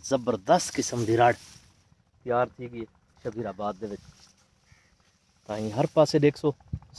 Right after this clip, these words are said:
हरियाली, सब्जा। ये जो हम आपको गंदम दिखा रहे हैं ना दोस्तों, हरियाली, सब्जा, पाकिस्तान एग्रीकल्चर,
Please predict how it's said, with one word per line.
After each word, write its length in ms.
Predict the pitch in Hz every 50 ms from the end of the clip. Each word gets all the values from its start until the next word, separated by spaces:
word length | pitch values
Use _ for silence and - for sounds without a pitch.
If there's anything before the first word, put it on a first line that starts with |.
| - - - _ _ _ -
हरियाली, 500 | 120 131 143 147 143 147 143 147 147 143 143 135
सब्जा। 640 | 120 - - - 143 135 131 123 131 139 135 131 123 - _ - - - _ _ _ _ _ _ _ _ _ _ _ _ _ _ _ _ _ _ _ _ _ _ _ _ _ _ _ _ _ _ _ _ _ _ _ _ - - - _ _ _ _ _ _ _ _ _ _ _ _ _ _ -
ये 160 | 123 135 147 139
जो 160 | 143 151 156 151 143 - - - - - -
हम 300 | 143 135 139 151 160 160
आपको 260 | 156 151 - - 135
गंदम 280 | 131 147 156 165 147 131
दिखा 280 | 131 - 131 139 160 170
रहे 100 | 165 139
हैं 60 | 127 131
ना 80 | 147 151
दोस्तों, 340 | 147 143 127 - - 135 113 - _ - - - - - - - - _ _ _ -
हरियाली, 480 | 117 131 151 160 160 165 170 170 165 139
सब्जा, 420 | - 151 151 143 151 165 156 135 - _ _ _ _ _ _ _ _ - -
पाकिस्तान 760 | 165 190 - 175 160 - - - 175 170 175 175 170 156 - - - - _ _ _ _ _ - - - _ _ _ _ _ _ _ -
एग्रीकल्चर, 680 | 135 143 147 147 147 - 151 147 139 - - 151 131